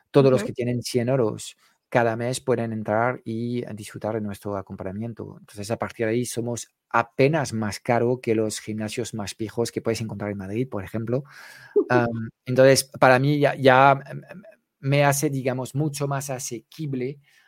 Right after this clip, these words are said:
Speaker 1: a un mercado mucho más grande. Entonces, tenemos que ir aprendiendo poco a poco a, em, em,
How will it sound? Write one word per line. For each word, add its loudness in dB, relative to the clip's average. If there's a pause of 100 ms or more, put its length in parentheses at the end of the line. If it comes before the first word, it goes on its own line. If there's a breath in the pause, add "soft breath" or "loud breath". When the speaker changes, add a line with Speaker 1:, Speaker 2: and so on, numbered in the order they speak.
Speaker 1:
a -10
un -6
mercado -6
mucho -12
más -10
grande. -4 (300 soft breath)
Entonces, -4
tenemos -2
que -8
ir 0
aprendiendo -10
poco -10
a -8
poco -6 (560 loud breath)
a, 0
em, -18 (120)
em, -12